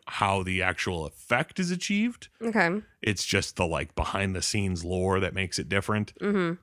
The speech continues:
Speaker 1: Uh, the, the first one I read was that it was just, like, they rode a bike through the cabin with the camera on the front of it.
Speaker 2: Okay.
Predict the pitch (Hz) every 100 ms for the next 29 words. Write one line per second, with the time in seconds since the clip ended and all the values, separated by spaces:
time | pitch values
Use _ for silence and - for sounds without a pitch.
0 | - 90 - - 98 95 107 135 135 127
1 | 113 104 104 98 92 101 98 95 87 90
2 | 87 85 92 90 78 98 101 98 87 101
3 | 90 - - - - _ _ - 117 110
4 | 104 127 92 87 87 82 - 98 87 87
5 | 82 - 64 - 67 _ - 220 240 202